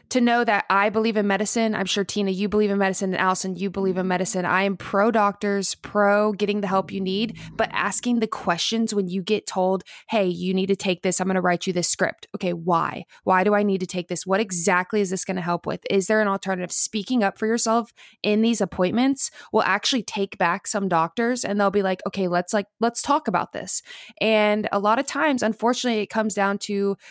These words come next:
lack of, uh, awareness and knowledge that you don't have to take everything that the doctor prescribes. Sometimes it's all about just, like, keeping you at ease, but,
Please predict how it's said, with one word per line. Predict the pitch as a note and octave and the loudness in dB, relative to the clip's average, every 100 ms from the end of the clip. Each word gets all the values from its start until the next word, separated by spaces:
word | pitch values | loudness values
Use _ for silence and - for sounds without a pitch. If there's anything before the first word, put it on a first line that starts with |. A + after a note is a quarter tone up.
| - - | -18 -2
lack | G3 F#3+ - | 0 2 2
of, | G#3+ F#3 - | 0 0 -2
uh, | G3 F#3+ F3+ - | 0 2 2 0
awareness | F3+ F3+ F#3 G#3+ G#3+ - | 0 2 2 2 0 0
and | F#3 F3+ | 0 0
knowledge | F3 G3 F#3+ - | 2 2 0 0
that | F#3 F3 E3+ - - | 2 2 0 -6 -4
you | G#3 | 0
don't | A3+ C4+ | 2 2
have | A#3 B3 | 0 -2
to | - | -4
take | - G#3+ A3 F#3+ | -2 -2 0 -2
everything | G3 G#3+ G#3 G3 | 0 -2 0 0
that | F#3 - | -2 -2
the | |
doctor | F#3 F#3 - | 0 0 -2
prescribes. | F#3 F3+ - G#3 A#3 F#3+ | -8 -4 0 2 0 0
Sometimes | A3 A3+ A3+ G#3+ | -2 -2 -2 -2
it's | G#3 F#3+ | -4 -4
all | - G3+ G#3 | -2 0 2
about | F#3 F#3+ - | 2 2 2
just, | G3 - | -2 -2
like, | F3+ - | -2 -4
keeping | - G3+ G3+ | -10 -6 -4
you | G3 G3+ | 0 0
at | F3 - | 0 -4
ease, | F3 F#3+ C4 D#4+ - - - _ - | -6 -4 -2 -2 -4 -6 -20 _ 0
but, | A3 G3+ | 2 2